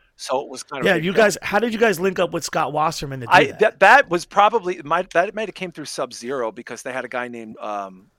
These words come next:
Speaker 1: uh, who was, like, managing them at the time, whose name escapes me. He's since passed away, it's a long time ago.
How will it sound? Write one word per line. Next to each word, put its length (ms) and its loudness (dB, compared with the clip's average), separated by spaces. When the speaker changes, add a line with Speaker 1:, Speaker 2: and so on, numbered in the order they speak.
Speaker 1:
uh, 360 -12
who 160 -20
was, 180 -14
like, 160 -16
managing 460 -14
them 160 -12
at 100 -14
the 80 -20
time, 380 -14
whose 180 -20
name 160 -14
escapes 340 -16
me. 80 -18
He's 200 -20
since 200 -18
passed 320 -16
away, 160 -18
it's 100 -20
a 40 -20
long 160 -20
time 300 -20
ago. 280 -18